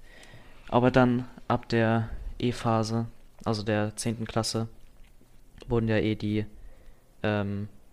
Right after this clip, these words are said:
Kurssysteme eingeführt, deswegen war's dann eh egal. Da hatte man ja dann wieder viele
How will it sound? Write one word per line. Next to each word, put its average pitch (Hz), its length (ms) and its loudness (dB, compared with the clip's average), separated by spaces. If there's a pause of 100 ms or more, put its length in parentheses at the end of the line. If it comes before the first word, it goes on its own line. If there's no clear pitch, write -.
(240)
Kurssysteme 117 1080 0
eingeführt, 110 480 0
deswegen 107 340 -6
war's 107 140 -6
dann 101 160 -4
eh 101 160 -4
egal. 107 300 -6 (500)
Da 110 80 -4
hatte 110 180 -4
man 110 160 0
ja 110 120 -2
dann 110 160 -6
wieder 110 180 -2
viele 113 380 -6